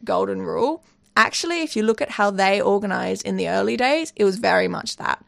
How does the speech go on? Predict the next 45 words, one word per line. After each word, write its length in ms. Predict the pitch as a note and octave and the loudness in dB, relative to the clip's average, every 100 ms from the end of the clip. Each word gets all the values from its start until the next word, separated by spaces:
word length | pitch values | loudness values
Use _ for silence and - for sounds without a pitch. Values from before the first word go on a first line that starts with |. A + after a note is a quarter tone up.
| - - - | -20 -18 -4
They 120 | G3+ | 0
had 200 | G3+ G3 | 2 2
this 160 | G3 | 2
organization 500 | G3 F#3+ F#3+ F#3+ F#3+ | 2 2 2 0 0
called 220 | G3 F#3+ F#3 | 0 0 2
Radical 340 | F#3 F#3 - | 2 0 -6
Think 300 | - C#4 D#4 | -2 -4 -2
Tank, 280 | D4+ D#4 D4 | -4 -4 -4
which 200 | - - | -6 -4
was 180 | F3+ - | -4 -2
the 240 | F#3 F#3+ | 0 0
precursor 680 | - A#3+ A#3+ A3+ - A3+ A3 - - - - - - | 2 0 2 0 0 -2 -2 -8 -20 -20 -20 -20 -6
to 160 | - | -2
X 160 | G3+ - | 0 4
R, 340 | A#3 E4+ F#4+ - - | 6 8 6 2 -2
and 80 | G#3 | 0
what 140 | G3+ | 4
they 120 | G#3+ | 2
did 320 | G#3 G#3 D#4 D#4 | 2 2 0 -2
was 100 | G#3 | -2
they 120 | G3+ | -2
just 160 | B3 | -2
went 160 | G#3 G3 | -2 0
out 180 | F#3+ - | -2 -2
there 160 | C#4+ | -2
and 100 | C#4 | 0
tried 300 | A3+ G3 G#3 | -2 -2 -2
a 40 | G3 | 0
whole 120 | G3 | -2
bunch 300 | G3+ G3 A3 | -2 -2 -4
of 80 | G3+ | -6
different, 440 | A3+ - G#3 F3+ - | -6 2 2 2 -4
like, 120 | G3 | 0
actions. 560 | G#3 B3+ - - G#3 A3 | 2 2 0 -6 -6 -6
Um, 240 | - G3+ G3 | -2 0 2
that's 200 | G#3+ - | 0 2
how 120 | G#3+ | 2
they 140 | G#3+ | 2
came 260 | G#3 G3 G3+ | 0 -2 -4
across 340 | - G3 - | -4 -6 -6
this 180 | F#3+ G3 | -8 -2
idea 320 | F#3+ F#3+ F#3+ | -2 0 0
of, 40 | F#3+ | 0
like, 140 | - | -2
swarming, 640 | - - G#3 C#4 G4 G#4 | -2 0 -2 -2 -2 -4